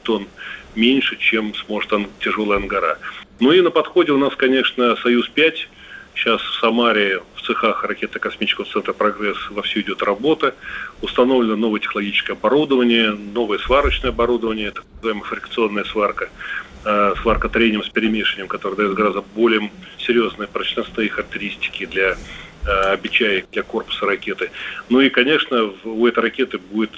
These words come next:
э, супердвигатель. Это Р Д сто семьдесят один М В, самый мощный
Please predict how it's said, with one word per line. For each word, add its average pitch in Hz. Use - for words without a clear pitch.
э, 95
супердвигатель. 110
Это 90
Р 98
Д 117
сто -
семьдесят 110
один 104
М 98
В, 120
самый 101
мощный 120